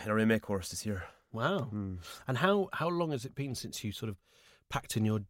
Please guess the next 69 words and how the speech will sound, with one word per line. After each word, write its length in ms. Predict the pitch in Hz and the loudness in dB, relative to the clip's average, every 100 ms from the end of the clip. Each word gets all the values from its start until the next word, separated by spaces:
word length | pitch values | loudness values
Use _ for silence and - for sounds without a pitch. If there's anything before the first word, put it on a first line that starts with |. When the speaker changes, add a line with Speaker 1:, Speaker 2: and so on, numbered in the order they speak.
| _ | _
Speaker 2:
job 200 | - 107 | -2 -2
at 60 | 110 | -2
the 60 | 98 | -4
civil 280 | 123 101 | -2 -2
service 400 | 95 113 101 92 90 | -2 0 0 -2 -4
and, 180 | 92 - | -6 -6
and 120 | 98 92 | -8 -8
became 300 | 101 104 95 | -6 -4 -4
a 80 | 90 - | -6 -8
writer? 460 | 107 107 107 101 87 - | -2 -2 -2 -6 -6 8
Speaker 1:
Well, 360 | 131 175 123 | 12 12 10
yeah, 280 | 110 135 147 | 10 12 12
I, 240 | 117 117 104 117 | 12 10 8 10
um, 300 | 117 113 90 - | 10 10 6 0
infamously, 600 | 160 - 139 120 113 101 - - | 0 2 2 2 4 2 2 2
um, 340 | 113 110 113 | 4 6 4
went 160 | 117 120 | 2 4
back 140 | 117 - | 2 4
to 60 | |
work 200 | 123 160 | 4 4
for 120 | - 131 | 4 4
a 40 | |
while, 220 | 113 110 | 6 6
actually, 320 | 107 - 101 | 4 2 -2
back 220 | 95 113 110 | 2 2 2
to 60 | |
my 40 | 110 | 0
civil 200 | - 110 | -2 0
service 240 | 113 98 | 2 0
job 240 | - 98 90 | 4 4 4
this 200 | 113 - | 0 0
year 120 | 92 | 0
because 440 | 92 - 92 87 | 0 -4 -4 -2
I 100 | 87 | -2
had 80 | 104 | 0
taken 380 | 127 135 107 104 | 0 0 0 -2
a 60 | - | -2
three-year 280 | - 110 95 | 0 2 2
sabbatical, 540 | 101 98 98 85 85 80 | 2 0 0 -6 -6 -6
um, 340 | 85 82 85 - | -6 -6 -8 -6
and 100 | 95 | -4
went 140 | 87 | -2
back 140 | 107 - | -2 -2
to 80 | |
work 220 | 98 92 110 | -4 -2 2
last 360 | 120 - - | 2 2 -4
April, 260 | 120 123 87 | -4 -2 -2
actually, 340 | - - 85 | -4 -8 -10
for 120 | 87 92 | -8 -8
a 40 | |
few 140 | 98 | -4
months. 440 | 95 87 85 - - | -2 -2 -4 -10 -8
And 80 | 101 | -2
then 100 | 98 | -2
the 80 | 92 | 0
job 260 | 104 98 - | 2 2 2
came 120 | 101 | 0
up, 120 | 92 _ - | 0 _ -8
full-time 380 | 131 113 95 | -4 -2 0
job 160 | 95 87 | 0 -2
in 80 | 90 | -2
U 160 | 90 | -2
L, 100 | 90 | -2
which 180 | 87 - | -4 -6
I 40 | 95 | -4
went 160 | 98 | -4
for 160 | - 87 | -4 -6
and 100 | 87 | -4
got. 220 | 92 | -4